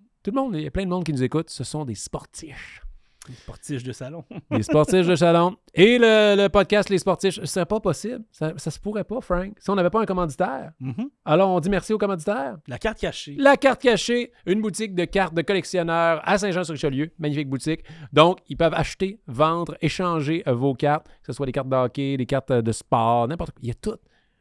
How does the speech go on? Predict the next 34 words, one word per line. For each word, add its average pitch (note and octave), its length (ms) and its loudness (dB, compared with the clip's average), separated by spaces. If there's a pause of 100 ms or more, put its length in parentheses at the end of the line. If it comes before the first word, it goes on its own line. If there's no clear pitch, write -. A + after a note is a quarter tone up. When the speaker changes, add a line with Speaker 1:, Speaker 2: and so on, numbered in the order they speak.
(200)
Speaker 1:
On B2+ 100 0
l'a C3+ 120 0
vu F3 140 -4
dans D3+ 120 0
d'autres C3 180 -4
podcasts. F#3+ 440 -12 (140)
Hein ? G3 180 -4 (120)
Tu - 60 -16
sais, F3 100 -4
il E3 280 -8
y - 40 4
a - 20 6
Speaker 2:
<laughs> - 20 6
On - 20 0
Speaker 1:
des D3 80 4
Speaker 2:
sait - 80 -6
pas F3+ 80 4
Speaker 1:
cartes G3+ 100 -2
Speaker 2:
ce D#3+ 40 -8
Speaker 1:
de B2+ 60 0
Speaker 2:
qu'ils D#3 80 0
vont F#3 80 -2
Speaker 1:
n'importe D#3 100 -2
quoi. G3 120 -2
Speaker 2:
sortir, - 200 -14
hein. D3+ 80 -20
Speaker 1:
On B2+ 60 -8
peut E3 80 -2
avoir D#3+ 100 2
des D#3 80 -2
cartes E3+ 200 -4
d'athlétisme, D3 680 -4 (100)
n'importe A3 200 -6
quoi. C#3+ 140 -6